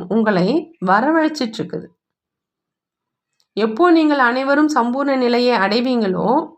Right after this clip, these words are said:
அப்பதான் சம்பூர்ண பிரம்மா மற்றும் பிராமணர் நீங்களும் கூடவே பிரம்ம தத்துவ வீட்டிற்கு செல்ல முடியும். பிறகு ராஜ்ய அதிகாரியாக ஆக முடியுங்கிறாங்க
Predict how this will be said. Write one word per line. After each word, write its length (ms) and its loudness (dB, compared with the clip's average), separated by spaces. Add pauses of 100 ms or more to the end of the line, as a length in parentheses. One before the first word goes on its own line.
(540)
அப்பதான் 600 0
சம்பூர்ண 460 0 (120)
பிரம்மா 440 2 (140)
மற்றும் 460 -2
பிராமணர் 640 0
நீங்களும் 540 0
கூடவே 400 -2 (760)
பிரம்ம 440 0
தத்துவ 500 0
வீட்டிற்கு 540 -2
செல்ல 320 0
முடியும். 460 -2 (1400)
பிறகு 260 -2
ராஜ்ய 500 2
அதிகாரியாக 720 0 (200)
ஆக 300 2
முடியுங்கிறாங்க 680 0